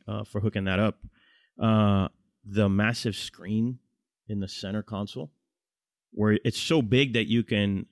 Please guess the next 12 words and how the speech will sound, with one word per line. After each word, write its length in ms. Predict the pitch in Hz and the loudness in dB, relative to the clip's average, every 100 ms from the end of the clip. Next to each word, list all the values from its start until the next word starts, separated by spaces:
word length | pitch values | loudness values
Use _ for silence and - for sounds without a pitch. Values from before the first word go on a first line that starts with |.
| _ _ - | _ _ -2
put 160 | 127 | -2
the 80 | 117 | 0
navigation 600 | 110 110 104 110 117 123 | 0 2 2 0 0 0
on 260 | 127 131 135 - _ _ _ _ | 0 -2 -4 -10 _ _ _ _
and 420 | 113 117 120 120 107 _ - | 0 2 4 2 0 _ -4
whatever 280 | 117 110 110 | 0 0 2
you're 100 | 107 | 2
listening 360 | 110 113 120 110 | 2 0 -4 -4
to 200 | 127 120 | -4 -4
in 100 | 98 | -6
two 180 | - | -8
panels, 600 | 110 98 104 120 127 - | -6 -4 -2 -2 -4 -12